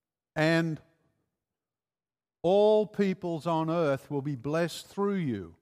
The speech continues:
Three promises to a pagan.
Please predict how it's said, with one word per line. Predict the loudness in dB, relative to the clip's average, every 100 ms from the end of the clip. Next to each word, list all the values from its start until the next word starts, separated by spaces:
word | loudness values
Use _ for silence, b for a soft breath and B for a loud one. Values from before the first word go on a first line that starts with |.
| _ _ _ _ _
Three | -6 -4 -4
promises | -4 -4 -2 -6 -8 -10 -12 -20 _ _ _ _ _ _ _ _ _
to | -2 2
a | 2
pagan. | 2 2 2 2 0 -2 -8